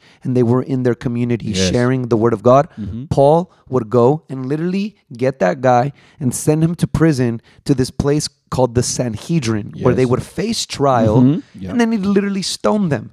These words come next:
Speaker 1: You guys can go read about it in the book of Acts, the
Speaker 2: Yes.
Speaker 1: stoning of Stephen.
Speaker 2: Stephen, yeah.
Speaker 1: There's literally these intense situations where Paul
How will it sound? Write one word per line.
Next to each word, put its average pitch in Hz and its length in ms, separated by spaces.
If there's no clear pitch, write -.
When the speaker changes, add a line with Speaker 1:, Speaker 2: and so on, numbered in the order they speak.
Speaker 1:
You 202 120
guys 175 180
can 151 160
go 143 100
read 143 240
about 127 260
it 123 120
in 127 80
the 117 80
book 127 200
of 120 100
Acts, - 380
the 98 80
Speaker 2:
Yes. 135 200
Speaker 1:
stoning 123 420
of 104 80
Stephen. 143 440
Speaker 2:
Stephen, 98 420
yeah. 85 100
Speaker 1:
There's 135 300
literally 165 320
these 139 240
intense 139 500
situations 131 680
where 113 160
Paul 143 440